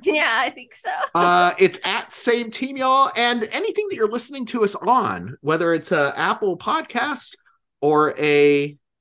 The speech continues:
Speaker 2: Stitcher or, <laughs> uh, uh, an old, uh, like, radio or something, go ahead and like and review us, uh, because that will also make us smile. Just picture us just, like, just smiling at you guys, you know, it's, it's, uh,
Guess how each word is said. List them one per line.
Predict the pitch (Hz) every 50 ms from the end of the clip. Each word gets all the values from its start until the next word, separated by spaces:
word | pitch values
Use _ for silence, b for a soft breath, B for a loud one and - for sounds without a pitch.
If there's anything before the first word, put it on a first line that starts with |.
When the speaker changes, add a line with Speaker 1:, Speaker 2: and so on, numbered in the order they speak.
| _ _ _ _ _ _
Speaker 2:
Stitcher | - - - - - 285 320 311 - - 339 285 277 302 339 330 - - _ _ _ _ _ _ _ _ _ _ _
or, | 180 185 190 185 185 185 185 185 180 156 113 - 220
<laughs> | - -
uh, | 170 170 165 170 165 160 160 160 156 151 120 - - -
uh, | - 151 147 -
an | - 165 160 175
old, | 175 180 180 180 180 175 170 165
uh, | 170 - 156 147 139 127 120 113 110 104 - -
like, | 123 135 123 110 95
radio | - 170 190 202 208 208 208 208
or | 202 202
something, | - - 196 196 208 196 180
go | 196 208 240
ahead | 262 247 254 247 240
and | 226 214 196
like | 180 196 208 233 254 240 - -
and | 165 170 165
review | 170 170 170 185 208 220 220 165
us, | 131 139 139 - - - _ _ _ _ _ _ _ -
uh, | 131 143 143 135
because | 139 170 175 - 214 -
that | 190 185 175
will | 190 190 165
also | 170 180 202 196 - 185
make | 143 143 139 - -
us | 156 147 -
smile. | - 175 160 - - 120 107 107 107 80
Just | 123 - 175 -
picture | - 233 220 - 247 247
us | 240 -
just, | - 226 220 - - -
like, | 254 302 320 302 - - _ _ _ _ _ _ _ _ -
just | - 320 -
smiling | - 311 311 320 330 381 370 339 262 - - - - - -
at | 120 127 120 -
you | 110 98
guys, | 107 98 85 87 82 85 135 - - - -
you | - 165 160
know, | 175 190 214 233 240 202 180
it's, | 180 180 - - - -
it's, | 214 214 208 - - -
uh, | 240 233 226